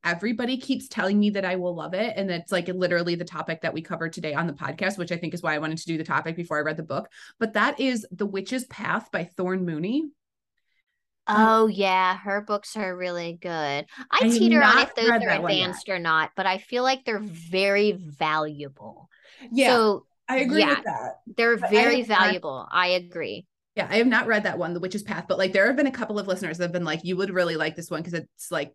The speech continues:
Speaker 1: covering, like, what comes next, like, what happens after you feel like you've gone past an adva-, advanced stage." And that's why I wanted to tackle
Speaker 2: Yes.
Speaker 1: this topic before I read the book, because I don't wanna be
Speaker 2: That's
Speaker 1: influenced.
Speaker 2: true.
Speaker 1: I don't like being influenced, like, on what I have to say.
Speaker 2: Her books are
Speaker 1: <laughs>
Speaker 2: great.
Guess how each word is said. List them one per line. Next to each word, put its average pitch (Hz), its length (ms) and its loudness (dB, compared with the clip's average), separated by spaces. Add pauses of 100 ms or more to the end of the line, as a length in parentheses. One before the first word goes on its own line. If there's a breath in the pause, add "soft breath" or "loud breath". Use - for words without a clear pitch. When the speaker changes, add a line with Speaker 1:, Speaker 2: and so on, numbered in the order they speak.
(140)
Speaker 1:
covering, 170 420 -4
like, 147 120 -6
what 165 260 -4
comes 160 300 -6
next, 156 320 -8
like, - 140 -6
what 156 260 -4
happens 156 420 -10
after 156 220 -12
you 151 120 -6
feel 151 260 -6
like 147 160 -6
you've 151 100 -8 (680)
gone 147 200 -4
past 165 180 -8
an 156 60 -4
adva-, 156 400 -6
advanced 165 380 -4
stage." 160 260 -2
And 185 60 0
that's 165 120 -4
why 185 60 0
I 196 40 0
wanted - 180 2
to 107 60 0 (120)
tackle - 220 -10
Speaker 2:
Yes. - 0 -
Speaker 1:
this 175 120 -8
topic 170 260 -10
before 170 220 -8
I 147 40 -4
read 147 120 -6
the 147 60 -10
book, - 180 -10
because 175 180 -12
I 135 60 -6
don't 147 100 -6
wanna 165 120 -4
be 175 80 0
Speaker 2:
That's 165 80 2
Speaker 1:
influenced. 143 180 -6
Speaker 2:
true. 156 260 -4
Speaker 1:
I 226 60 0
don't 320 140 2
like 339 180 6
being 294 200 6
influenced, 240 420 4
like, 214 160 4
on 196 120 2
what 180 120 2
I 185 80 2
have 170 100 -2
to 180 60 -4
say. 165 440 -4 (440 loud breath)
Speaker 2:
Her 240 200 4
books 294 280 4
are 240 100 4
Speaker 1:
<laughs> - 0 -
Speaker 2:
great. 160 420 2